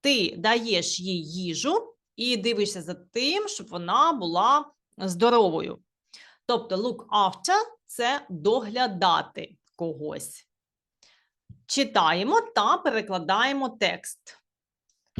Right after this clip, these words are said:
I live alone in a beautiful area in the countryside. In the mornings, it is so quiet, and I sit and listen to the birds.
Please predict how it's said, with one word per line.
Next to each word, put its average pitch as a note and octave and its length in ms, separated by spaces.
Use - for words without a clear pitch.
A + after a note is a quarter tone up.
I G4+ 320
live D#4+ 220
alone C4+ 600
in F#3+ 160
a F#3+ 60
beautiful A#3+ 640
area F3 540
in F3+ 140
the F#3+ 80
countryside. F#3 880
In G3 160
the F#3+ 100
mornings, F#4+ 880
it A#3 160
is A#3 300
so G4+ 320
quiet, A3 840
and G#3 200
I F#3 160
sit E4 480
and A#3+ 240
listen B3 420
to A3 100
the F#3 120
birds. E3+ 640